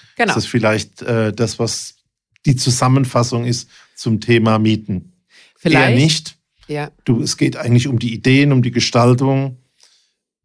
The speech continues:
Speaker 2: Die einfachste Variante ist dann K I.
Speaker 1: Mhm.
Speaker 2: Dann das Thema vielleicht, äh, Homestaging, oder Innenarchitekt. Und ich glaub, dann kann da was Hübsches draus werden.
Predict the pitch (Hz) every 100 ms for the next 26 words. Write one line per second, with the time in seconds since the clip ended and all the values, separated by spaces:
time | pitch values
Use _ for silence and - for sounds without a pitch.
0 | _ _ 135 127 139 135 123 139 123 117
1 | 123 117 117 120 117 123 107 - 104 131
2 | 156 185 - _ 160 156 147 - - _
3 | 120 117 120 120 117 117 - 117 113 110
4 | 107 107 - 113 107 104 - - - 107
5 | 95 156 156 160 151 151 147 143 147 147
6 | _ _ _ _ _ - 135 117 110 127
7 | 117 110 107 - 117 110 - - - 110
8 | 107 104 - - 113 107 - 110 110 113
9 | - 117 110 110 107 104 123 - 113 -
10 | 113 - 110 110 123